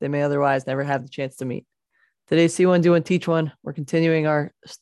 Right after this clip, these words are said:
our thought of caring. Our word of the week has been care. Today is our second story about caring.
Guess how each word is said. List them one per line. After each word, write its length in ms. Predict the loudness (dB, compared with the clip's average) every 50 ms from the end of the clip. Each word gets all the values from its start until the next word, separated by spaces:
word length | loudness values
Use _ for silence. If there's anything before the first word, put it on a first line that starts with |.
| _ _
our 160 | -4 -2 -2
thought 320 | -2 0 2 2 2 2 -2 -6
of 120 | -16 -12
caring. 460 | -6 -2 0 0 2 0 -2 -4 -6 _ _ _ _ _ _ _ _ _ _ _ -16
Our 140 | -12 -8 -6
word 260 | -4 -2 0 0 -2
of 80 | -2
the 80 | -4 -4
week 200 | -6 -6 -8 -8
has 120 | -10 -12
been 160 | -10 -10 -10 -10
care. 480 | -6 -2 0 0 2 0 0 -2 -8 _ _ _ _ _ _ _ _
Today 240 | -4 0 2 4 4
is 140 | 2 2 2
our 100 | 0 0
second 320 | 0 -2 -2 -2 -2 -6
story 340 | -8 -6 -2 -2 0 0 0
about 280 | 0 0 -2 -4 -4 -4
caring. 360 | -4 -4 -4 -4 -6 -10